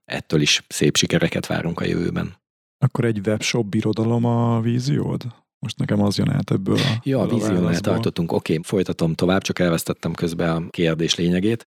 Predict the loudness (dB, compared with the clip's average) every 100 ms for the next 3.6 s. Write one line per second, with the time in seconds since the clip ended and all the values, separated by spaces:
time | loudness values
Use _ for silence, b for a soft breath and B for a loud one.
0 | _ _ -2 -2 0 2 2 2 2 2
1 | 2 2 0 0 0 2 2 2 2 2
2 | 4 2 0 0 0 2 0 0 -4 0
3 | 0 2 2 2 2 0